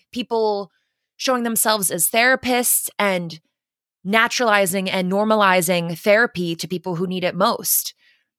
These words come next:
But what I've also noticed with that, while, while that's all well and great,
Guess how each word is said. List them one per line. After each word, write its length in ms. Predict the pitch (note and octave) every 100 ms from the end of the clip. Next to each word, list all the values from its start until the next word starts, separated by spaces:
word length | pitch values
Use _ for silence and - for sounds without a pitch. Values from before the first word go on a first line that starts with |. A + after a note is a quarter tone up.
| -
But 380 | D#3+ A3 F#3+ - _ _ -
what 160 | G#3+
I've 140 | G3+ -
also 320 | C4 E4 E4 D#4
noticed 280 | A#3 A3
with 100 | G3+
that, 220 | G#3+ A#3 F#3+
while, 240 | G3 -
while 240 | F#3 G3 G3+
that's 280 | G#3+ G#3+
all 180 | A#3 G3+
well 200 | F3+ F#3
and 140 | G3 E3+
great, 380 | F#3 F3 -